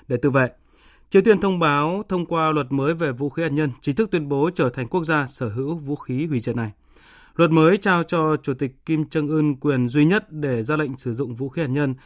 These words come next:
song quốc gia này có thể tự động đáp trả nếu như bị tấn công hạt nhân. Động thái của Triều Tiên được dự đoán sẽ khiến tình hình khu vực đứng trước nguy cơ leo thang căng thẳng,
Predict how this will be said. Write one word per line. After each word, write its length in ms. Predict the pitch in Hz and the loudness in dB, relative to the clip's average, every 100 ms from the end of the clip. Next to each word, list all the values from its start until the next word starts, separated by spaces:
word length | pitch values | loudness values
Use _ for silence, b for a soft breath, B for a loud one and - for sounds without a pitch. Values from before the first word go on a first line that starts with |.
| b b | b b
song 220 | - 190 | -4 -2
quốc 120 | 175 220 | 0 0
gia 120 | 196 | 2
này 160 | 165 | 0
có 120 | 139 160 | -2 -4
thể 200 | 156 127 | -2 -2
tự 160 | - | 0
động 180 | 165 143 | 0 -2
đáp 180 | 180 180 | -6 -2
trả 260 | 165 135 | 0 2
nếu 180 | 117 123 | 0 0
như 180 | 156 170 | 0 0
bị 140 | 151 | 0
tấn 220 | 135 131 135 | -2 -4 -2
công 200 | 156 139 | -2 -2
hạt 60 | |
nhân. 200 | 127 139 113 _ b b b b | -2 -2 -4 _ b b b b
Động 160 | 170 190 | 0 2
thái 160 | 165 190 | 2 0
của 120 | 185 | 0
Triều 120 | 156 | 0
Tiên 260 | 175 165 156 | 0 0 0
được 80 | |
dự 120 | 139 151 | 0 0
đoán 260 | 131 139 | 0 0
sẽ 120 | 151 | -4
khiến 240 | 156 147 165 | -4 -2 -2
tình 200 | 165 143 | -4 -2
hình 280 | 143 131 120 | 0 2 0
khu 200 | 156 151 | -2 0
vực 260 | 143 131 | -2 -2
đứng 200 | 151 139 | -2 -2
trước 180 | 147 202 | -2 -2
nguy 120 | 170 | -2
cơ 240 | 147 156 143 | 0 2 2
leo 140 | 139 | 0
thang 200 | 135 131 | -4 -4
căng 120 | 139 | -4
thẳng, 240 | 139 135 | 0 0